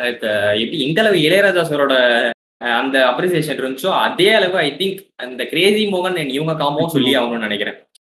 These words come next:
Speaker 2: ஆமா,
Speaker 1: இன்னைக்கு
Speaker 2: கண்டிப்பா.
Speaker 1: வந்து பரவலா பேசப்படுற ஒரே காம்போ I think டி என் ஏ, தனுஷ் and அனிருத். அந்த மாதிரி அந்த டைம்ல வந்து
Speaker 2: ம்.
Speaker 1: இந்த மூணு பேரோட காம்போ அப்படின்னு நினைக்கிறேன்.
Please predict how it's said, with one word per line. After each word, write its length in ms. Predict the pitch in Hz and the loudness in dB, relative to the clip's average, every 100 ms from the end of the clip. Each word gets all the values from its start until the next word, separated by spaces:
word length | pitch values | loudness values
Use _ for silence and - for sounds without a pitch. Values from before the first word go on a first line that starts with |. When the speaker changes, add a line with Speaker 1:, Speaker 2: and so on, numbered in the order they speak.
| _ _ _ 120 120 | _ _ _ -16 -6
Speaker 2:
ஆமா, 260 | 113 110 101 | -2 -2 0
Speaker 1:
இன்னைக்கு 260 | 101 104 180 | 2 2 2
Speaker 2:
கண்டிப்பா. 20 | |
Speaker 1:
வந்து 320 | 185 220 226 156 | 0 -2 0 0
பரவலா 320 | 175 202 202 | 2 4 2
பேசப்படுற 580 | 185 165 151 139 135 123 | 0 -2 -2 -2 0 0
ஒரே 240 | 135 170 | 0 -2
காம்போ 360 | - 151 151 156 | -2 -2 0 0
I 100 | 131 | -2
think 340 | 165 170 120 | -4 -6 -4
டி 140 | 139 165 | -4 -2
என் 220 | 175 123 | -2 -2
ஏ, 200 | 117 98 | -8 -6
தனுஷ் 300 | 104 135 120 | -6 -6 -8
and 100 | 104 | -8
அனிருத். 340 | 104 104 117 | -8 -10 -10
அந்த 300 | 101 117 143 | -10 -6 -4
மாதிரி 220 | 135 147 | -4 -2
அந்த 240 | 151 123 135 | -2 -2 -2
டைம்ல 320 | 127 139 127 | -2 -4 -6
வந்து 600 | 117 110 135 117 110 107 | -6 -2 0 0 -6 -12
Speaker 2:
ம். 40 | _ | _
Speaker 1:
இந்த 160 | - 123 | -8 -4
மூணு 240 | 131 175 165 | 0 2 2
பேரோட 320 | 160 160 131 | 2 0 0
காம்போ 320 | 123 120 117 | 0 0 -4
அப்படின்னு 160 | 113 110 | -4 -6
நினைக்கிறேன். 440 | 104 104 98 | -6 -8 -10